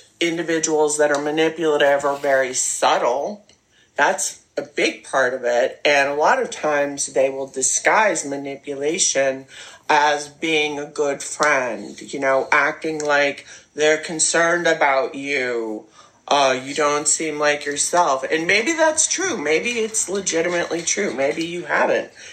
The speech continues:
been yourself. But maybe things are going really well and this person is stirring the pot.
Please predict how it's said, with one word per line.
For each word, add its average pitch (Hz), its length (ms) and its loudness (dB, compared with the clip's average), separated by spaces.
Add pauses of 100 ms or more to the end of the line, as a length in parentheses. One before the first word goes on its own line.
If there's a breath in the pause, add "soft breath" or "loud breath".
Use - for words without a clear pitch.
(140)
been 143 180 -2
yourself. - 800 -2
But 165 200 4
maybe 214 340 0
things 202 320 -2
are 190 80 -2
going 180 380 2
really 160 340 0
well 208 720 0
and 170 420 2
this 196 240 -2
person - 440 -2
is 151 140 -4
stirring 151 420 0
the 135 80 -4
pot. 151 720 0